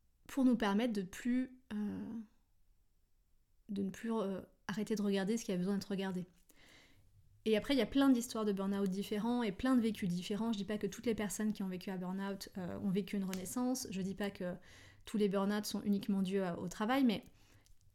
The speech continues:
il y a cette, euh, sociétalement, si on regarde ce qui se passait dans cette énergie du Capricorne, c'est quand même,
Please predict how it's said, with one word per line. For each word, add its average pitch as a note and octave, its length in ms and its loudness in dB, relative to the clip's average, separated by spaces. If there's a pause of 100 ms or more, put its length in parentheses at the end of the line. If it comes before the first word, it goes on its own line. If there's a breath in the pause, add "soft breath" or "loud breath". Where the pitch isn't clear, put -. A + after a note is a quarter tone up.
il F#3+ 80 -6
y G3 80 0
a G#3+ 60 4
cette, G#3+ 280 -2
euh, G3 500 0
sociétalement, A#3+ 880 2
si - 160 -2
on F#3+ 80 0
regarde G#3+ 300 0
ce - 80 -12
qui - 120 -16
se - 60 -12
passait G#3 380 -2
dans F#3 120 -2
cette F#3+ 200 -4
énergie G3 300 0
du F#3 120 -2
Capricorne, B3+ 560 2
c'est B3 160 0
quand G3 140 -2
même, A#3 220 4